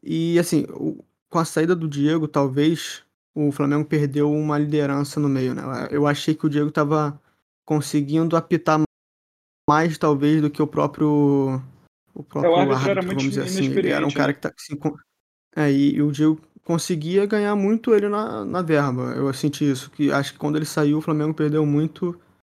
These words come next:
Speaker 1: essa liderança forte e, e poder de, de lábia, vamos dizer assim, no, pro segundo tempo. E aí,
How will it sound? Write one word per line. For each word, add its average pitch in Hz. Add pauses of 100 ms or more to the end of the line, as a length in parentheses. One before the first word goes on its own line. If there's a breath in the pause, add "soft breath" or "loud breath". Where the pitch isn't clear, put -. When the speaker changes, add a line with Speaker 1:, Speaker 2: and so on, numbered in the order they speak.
(220)
Speaker 1:
essa 147
liderança 151
forte 151 (760)
e, 147
e 139
poder 143
de, 143
de 139
lábia, 131
vamos 131
dizer 131
assim, 131 (480)
no, 135
pro -
segundo 147
tempo. 135 (220)
E 151
aí, 170